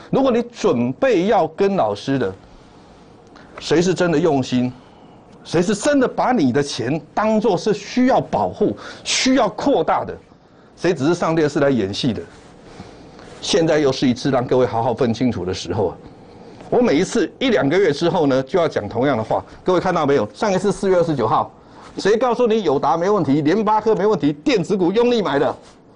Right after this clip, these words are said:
一堆啦，对不对？友达有什么问题？没有啊。群创有什么问题？没有啊。啊，彩晶这个不买不可以啊，开玩笑，今年赚了四块钱，友达、群创赚五块，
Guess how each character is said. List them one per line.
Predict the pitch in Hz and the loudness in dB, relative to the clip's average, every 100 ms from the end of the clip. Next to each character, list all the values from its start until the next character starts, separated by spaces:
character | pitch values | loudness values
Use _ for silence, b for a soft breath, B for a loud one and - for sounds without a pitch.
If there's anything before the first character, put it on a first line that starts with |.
| - - - - | -20 -20 -20 -4
一 | 139 | -4
堆 | - 202 127 | 0 2 2
啦， | 101 87 - - | 0 -4 -12 -4
对 | 131 | 0
不 | 131 | 2
对？ | - - B B B B - - | 0 -2 B B B B -12 -2
友 | 151 | 0
达 | 196 | 2
有 | 247 | 2
什 | 233 | 2
么 | |
问 | 254 | 0
题？ | 226 220 | 0 0
没 | 269 302 | 2 2
有 | 247 | 2
啊。 | 247 | 0
群 | 240 - 180 | -2 -2 0
创 | - | 0
有 | 151 | 2
什 | 160 | 2
么 | 196 | 2
问 | 170 | 0
题？ | 156 | 0
没 | 131 160 254 | 0 0 2
有 | 285 202 147 | 2 0 -2
啊。 | - - - - - B B B B B B | -4 -6 -8 -14 -20 B B B B B B
啊， | 214 208 | -2 -2
彩 | - 175 | 0 -2
晶 | 175 254 | 0 0
这 | 233 | 0
个 | 262 | 0
不 | 220 | 0
买 | 233 175 | 0 0
不 | 247 | 0
可 | - 190 247 | 0 2 2
以 | 170 143 | 0 -2
啊， | 135 | -2
开 | 208 | 0
玩 | 214 175 | 0 0
笑， | 185 226 131 - - | 0 -2 -2 -6 -4
今 | 254 | -2
年 | 214 | 0
赚 | 202 233 | 2 2
了 | 196 | 0
四 | 196 233 | 0 -2
块 | 226 220 | 0 0
钱， | 156 165 | 0 0
友 | 160 139 | 0 0
达、 | 156 190 | 0 -2
群 | 180 | -2
创 | 202 214 | 0 2
赚 | 247 175 | 2 0
五 | 120 | -2
块， | 123 247 | -2 -2